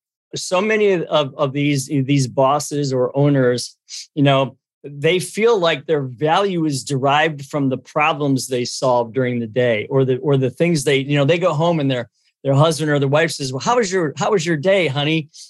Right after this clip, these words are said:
And they go, "Oh, well, I fixed this and I solved that and I told them to do this." And I, and to me, I don't want any of that. I would rather have Nan-, my wife, Nancy, say to me, "How was your day?" And I go, "Pretty good."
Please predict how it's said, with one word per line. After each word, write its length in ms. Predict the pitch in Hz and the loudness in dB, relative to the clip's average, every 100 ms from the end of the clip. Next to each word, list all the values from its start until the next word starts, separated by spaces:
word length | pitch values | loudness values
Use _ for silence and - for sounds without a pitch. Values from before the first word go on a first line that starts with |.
| _ | _
And 120 | 143 | 0
they 80 | 156 | 2
go, 120 | 156 185 | 4 2
"Oh, 140 | 202 | 2
well, 140 | 151 | 2
I 160 | 139 135 | 0 -2
fixed 400 | - 196 180 - | -4 -6 -6 -2
this 260 | 175 196 147 | -2 0 -2
and 80 | |
I 80 | 127 | -4
solved 420 | 135 - 165 165 | -4 0 0 2
that 180 | 143 175 | 2 0
and 100 | 147 | 0
I 80 | 127 | -4
told 300 | 131 180 165 | -4 -4 0
them 120 | 185 | 0
to 80 | 156 | 0
do 180 | 143 165 | -2 0
this." 280 | 175 175 - | 2 0 -2
And 100 | 127 | -4
I, 160 | 117 131 - _ - - _ | -4 -6 -14 _ -20 -20 _
and 320 | 170 156 143 - | -2 0 -2 -4
to 140 | 170 | 0
me, 460 | 175 240 190 151 139 _ - | 2 4 4 2 -2 _ -2
I 100 | 202 | 0
don't 140 | 220 | 0
want 160 | 147 156 | 0 0
any 220 | 240 214 | 0 0
of 80 | 117 | -2
that. 200 | 107 - _ _ - | -8 -16 _ _ -4
I 140 | 151 | -2
would 160 | 220 202 | 0 0
rather 300 | 170 165 160 | 0 0 0
have 180 | 156 147 | 0 -2
Nan-, 400 | 151 165 151 151 | -2 -2 -4 -4
my 180 | 156 156 | -2 0
wife, 240 | 156 156 135 | 2 0 -2
Nancy, 360 | 143 185 185 | -2 -2 -4
say 160 | 165 156 | -8 -4
to 40 | |
me, 60 | 147 | 0
"How 120 | 156 | 0
was 140 | 165 | 0
your 100 | 147 | -2
day?" 180 | 139 185 | 0 0
And 100 | 202 | 0
I 60 | 156 | 0
go, 280 | 147 147 - _ _ _ _ | 0 -2 -4 _ _ _ _
"Pretty 180 | 240 262 | -8 -2
good." 380 | 302 320 185 | 2 2 2